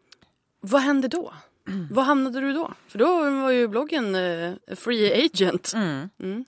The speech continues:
Speaker 2: Ja, men jag, eh, reggade faktiskt namnet maratonbloggen punkt com och punkt se och allt det där jättefort.
Speaker 1: Mm.
Speaker 2: Liksom, tänkte jag,
Speaker 1: Snyggt.
Speaker 2: innan någon annan gör det.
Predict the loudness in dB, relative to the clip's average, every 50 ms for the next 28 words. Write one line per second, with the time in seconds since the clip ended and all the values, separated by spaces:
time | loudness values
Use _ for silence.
0 | -14 -18 -16 -8 -4 -2 -2 -2 0 0 0 0 2 0 -2 -2 -4 -4 -4 -2
1 | -2 -2 -2 -2 -4 -4 -6 -6 -8 -8 -4 -2 -2 -2 -2 -2 -4 -4 -2 -4
2 | -6 -6 -6 -6 -8 -4 -2 -2 0 0 -2 -4 -6 -6 -4 -2 0 0 0 -2
3 | -2 -4 -6 -4 -6 -6 -8 -8 -8 -8 -6 -4 -4 -4 -4 -4 -4 -4 -4 -4
4 | -4 -6 -10 -10 -10 -8 -8 -8 -10 -12 -14 -14 -14 -14 -8 -2 0 0 0 0
5 | -2 -4 -4 -4 -4 -4 -6 -4 -6 -8 -8 -10 -8 -8 -6 -6 -4 -4 -4 -4
6 | -2 -2 -2 -2 -2 -4 -8 -8 -6 -6 -6 -6 -8 -8 -10 -12 -12 _ -8 -6
7 | -6 -6 -6 -8 -10 -10 _ _ -16 -14 -8 -4 -2 -2 -2 -2 -6 -10 -12 -10
8 | -10 -8 -8 -8 -8 -8 -8 -6 -6 -6 -6 -6 -4 -4 -4 -4 -4 -4 -4 -6
9 | -6 -8 -6 -6 -8 -8